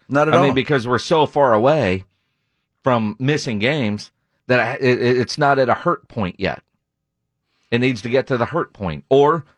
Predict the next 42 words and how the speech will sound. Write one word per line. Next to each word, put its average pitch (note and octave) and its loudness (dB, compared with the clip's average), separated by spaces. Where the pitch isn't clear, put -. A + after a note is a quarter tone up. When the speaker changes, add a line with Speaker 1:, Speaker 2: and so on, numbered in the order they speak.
Speaker 2:
a D3+ 0
deadline, C3+ -2
which B2+ -2
is D3+ -6
Monday. C#3 -4
Speaker 1:
Yeah. A#2+ 2
Speaker 2:
Have D#3 -2
some D3+ -4
margaritas, D#3 0
beat D#3 -2
the, A#2 2
beat A2 -2
the C3+ -4
deadline, D3+ 0
and C#3 -6
go D#3 2
home. D3+ -2
Speaker 1:
Well, G3 2
I, E3 2
what D3 2
I'm D3 0
afraid F#3 2
of C3+ 2
is B2 -4
they D3+ 6
are D#3+ 4
having A#2+ 2
margaritas, F2 0
but C#3 2
they're D3+ 0
<laughs> - -2
not E3+ 0
working E3+ 0
it C3+ 4
out A#2+ 2
'cause D#3 0
there's G#3 2
drinks G3 0
flying, D3 2
you C#3 2
know. D3 2
But G#2+ 2